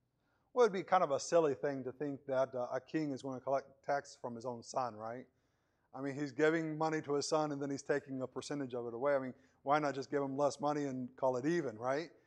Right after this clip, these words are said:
But it's kind of a silly thing to be thinking that you're gonna be paying your son, giving him an allowance, and then taking part of that money away. That's kind of silly. And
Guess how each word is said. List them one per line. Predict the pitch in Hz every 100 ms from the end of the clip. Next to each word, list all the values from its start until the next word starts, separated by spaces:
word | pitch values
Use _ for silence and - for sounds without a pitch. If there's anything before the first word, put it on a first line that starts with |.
| _ _ _ -
But | 170
it's | 208
kind | 262 294
of |
a | 220
silly | - 233 214
thing | 196 196 185
to |
be | 170 170
thinking | 185 185 180
that | 165
you're | 151
gonna | 156 147
be | 147 139 - _ _ _ _ -
paying | 196 202 185 175
your | 160
son, | - 165 156 147 151
giving | 147 160 160
him | 151
an | 143
allowance, | 139 143 139 135 135 131
and | 139
then | 135
taking | - 143 131
part | 127 135
of | 127
that | 120
money | 123 123
away. | 117 123 127 113 107 - _ _ _ _ -
That's | 143 -
kind | 139
of | 120
silly. | - 135 131
And | 127